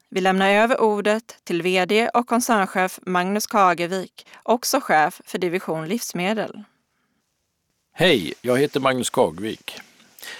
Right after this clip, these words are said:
Speaker 2: Förutom att vara V D och koncernchef för Lantmännen är jag också chef för division livsmedel.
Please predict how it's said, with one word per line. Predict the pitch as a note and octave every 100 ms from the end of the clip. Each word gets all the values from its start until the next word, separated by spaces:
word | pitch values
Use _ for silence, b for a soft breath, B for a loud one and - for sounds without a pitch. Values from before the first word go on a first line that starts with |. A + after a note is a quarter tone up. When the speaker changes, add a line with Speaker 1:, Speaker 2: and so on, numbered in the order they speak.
| B
Speaker 2:
Förutom | B C#3 D#3 A#2 E3 E3
att | D#3+
vara | D3+ D3
V | C#3 C#3+ F#2
D | F2 G#2+
och | - C#3
koncernchef | - A#2 B2+ F#2+ E2+ G#2 G#2
för | - A2
Lantmännen | A2+ F3+ G2+ A#2+ D#3 A#2+
är | -
jag | C3+ A2
också | - - - G2+ F#2+
chef | - F#2+ E2+
för | - F#2
division | F#2 F2+ F2+
livsmedel. | F#2 F2+ - D#2 - -